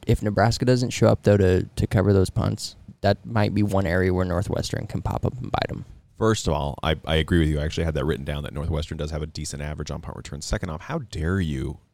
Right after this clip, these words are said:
Speaker 2: insult the Sycamores like that?
Speaker 1: Sorry, Larry Bird.
Speaker 2: <laughs> No, I agree that Nebraska's gonna have to be sound on their, on their, when they're kicking to Northwestern, they're gonna have to make sure that they get those guys stopped. We saw that it was an o-,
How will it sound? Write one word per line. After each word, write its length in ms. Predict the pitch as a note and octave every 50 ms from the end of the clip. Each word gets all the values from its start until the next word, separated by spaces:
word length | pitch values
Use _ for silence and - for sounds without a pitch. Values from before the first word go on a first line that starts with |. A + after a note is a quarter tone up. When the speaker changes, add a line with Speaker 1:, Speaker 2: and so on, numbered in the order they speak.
| _ -
Speaker 2:
insult 440 | F#2+ F2+ G2 G2 - F2+ D#2+ - -
the 80 | D#2+
Sycamores 540 | - - F#2+ - F#2 E2+ D2+ C#2 D2 D2 D2
like 200 | C#2+ C2+ C2+ -
that? 280 | - - C2+ B1+ - - _ _ _ -
Speaker 1:
Sorry, 260 | - B2+ A#2+ A#2 A2+
Larry 280 | G#2+ G2+ G2 G2+ G2+
Bird. 380 | G2 G2 G2 G2 G2+ G#2 - - -
Speaker 2:
<laughs> 360 | - - - - F#3+ - - G#3 - - - - - - - - -
No, 160 | C3+ D3 C#3+ C#3
I 100 | B2+ B2+
agree 340 | B2 A#2 A2+ B2 B2 A2
that 160 | F2+ F#2+ F2+ -
Nebraska's 460 | A2 G#2 B2 B2 B2+ - - B2 G#2+
gonna 140 | A#2 G#2+ G2
have 140 | F#2+ F2+
to 80 | - F2+
be 80 | F2 F#2+
sound 320 | - - F2+ E2 E2+ E2
on 60 | D#2+
their, 180 | D#2+ D#2 D#2 - -
on 100 | - D#2
their, 160 | D2+ D2 D2 - _ _ _ -
when 240 | D2+ D2+ D2+ D2
they're 100 | C#2+ C#2
kicking 380 | C#2+ - - D#2+ - D#2 D#2+ D#2
to 200 | - - E2+ D#2
Northwestern, 480 | D2+ D2+ D2 D2 D2+ D2 D2 - - D#2
they're 100 | D2 D2+
gonna 100 | D2 D2
have 80 | D2+ -
to 80 | D#2+
make 160 | D2+ D2 D2
sure 100 | - E2+
that 100 | D#2 D2+
they 100 | D2+ D2
get 180 | C#2+ C#2 D#2 -
those 160 | - D2 D2
guys 200 | - C#2 C#2 D2 -
stopped. 340 | - D#2 C#2 C#2 D2 -
We 160 | - - F2 E2
saw 320 | - - - C#2+ C#2+ D#2
that 140 | D#2 E2 D#2
it 80 | A#1+
was 180 | B1 D#2 D2 D#2
an 80 | D#2 D2
o-, 80 | D2